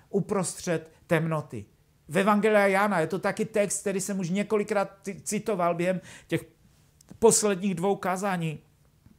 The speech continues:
Evangelium Jana, první kapitola od prvního verše, kde se říká, "Na počátku bylo slovo, to slovo bylo u Boha, to slovo bylo Bohem."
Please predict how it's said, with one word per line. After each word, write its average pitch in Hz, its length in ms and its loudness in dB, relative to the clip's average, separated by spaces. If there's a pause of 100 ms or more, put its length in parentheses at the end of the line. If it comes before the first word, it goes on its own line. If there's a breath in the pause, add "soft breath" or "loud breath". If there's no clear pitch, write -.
(320)
Evangelium 185 500 2
Jana, 185 420 2 (140 loud breath)
první 190 240 0
kapitola 190 440 0
od 170 140 -4
prvního 214 380 0
verše, 170 460 -2 (200 loud breath)
kde 175 80 0
se 190 140 -2
říká, 185 200 0
"Na 190 140 2
počátku 202 480 -4
bylo 185 160 0
slovo, 185 380 -2
to 190 120 -6
slovo 196 360 -2
bylo 180 240 0
u 190 80 -4
Boha, 185 240 0
to 185 140 -6
slovo 196 300 -2
bylo 185 180 0
Bohem." 180 420 -2